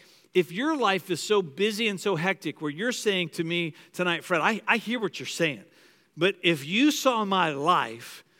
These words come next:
you would understand that there's no way that I could ever do that." And then what I would say to you is pray to the one who's perfect and who's all-knowing and all-wise,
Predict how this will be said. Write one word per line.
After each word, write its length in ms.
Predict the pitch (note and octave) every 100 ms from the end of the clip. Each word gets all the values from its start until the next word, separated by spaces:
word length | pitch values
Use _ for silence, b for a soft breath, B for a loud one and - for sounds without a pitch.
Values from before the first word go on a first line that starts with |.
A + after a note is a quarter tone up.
| b -
you 260 | C#3+ G#3 B3+
would 160 | A#3+
understand 720 | A3 F3+ E3 - G3+ G3+ E3
that 120 | D#3 F3+
there's 220 | E3+ C3+
no 260 | E3+ G3
way 220 | E3+ F#3 E3
that 160 | C#3 C#3+
I 140 | D#3
could 180 | C#3+ D#3
ever 220 | C#3 C3
do 200 | A#2 D#3
that." 100 | C#3
And 80 | C#3
then 100 | D3
what 140 | D#3 F3+
I 160 | A3+
would 180 | C4 A3+
say 240 | - G#3
to 180 | G3 -
you 320 | F3 F3 C#3+ - B B
is 180 | E3 D3+
pray 400 | - - G#3+ B3
to 140 | C4 B3
the 120 | G3
one 220 | F#3 F3+
who's 200 | D#3+ D3+
perfect 640 | - - F3 - B2 C#3 _ B B
and 140 | E3+
who's 200 | F3 F3+
all-knowing 640 | F#3+ E3 E3+ E3+ G#3+ A#3+ A3+
and 120 | F#3+
all-wise, 720 | F3+ E3+ D#3 D#3+ D3 A#2+ B2+